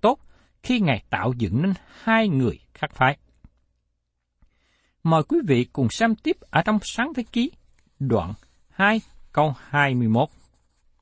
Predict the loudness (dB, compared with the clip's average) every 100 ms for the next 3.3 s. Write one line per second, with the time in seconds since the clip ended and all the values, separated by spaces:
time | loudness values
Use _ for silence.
0 | _ _ _ _ _ _ _ -6 0 2
1 | 0 0 2 2 0 -8 -12 _ 2 2
2 | 4 2 2 2 -4 0 0 2 0 -2
3 | 0 0 0